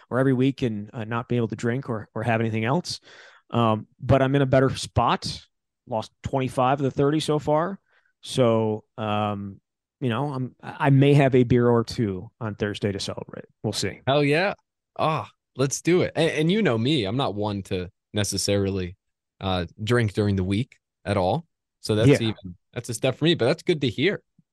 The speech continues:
Speaker 2: Um,
Speaker 1: Yeah.
Speaker 2: so an hour on baseball, an hour on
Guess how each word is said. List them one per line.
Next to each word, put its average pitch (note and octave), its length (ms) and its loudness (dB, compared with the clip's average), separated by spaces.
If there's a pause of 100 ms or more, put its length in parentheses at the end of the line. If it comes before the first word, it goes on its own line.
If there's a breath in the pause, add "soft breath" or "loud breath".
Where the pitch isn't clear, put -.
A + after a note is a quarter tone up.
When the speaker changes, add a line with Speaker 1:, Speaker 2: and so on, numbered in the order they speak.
(200)
Speaker 2:
Um, G2+ 180 2
Speaker 1:
Yeah. A#2+ 140 2 (1080)
Speaker 2:
so B2 120 0
an A#2 80 2
hour C#3+ 260 2
on C3+ 120 0
baseball, A2 540 0
an G#2 140 -8
hour G#2+ 460 -2
on F#2 460 -6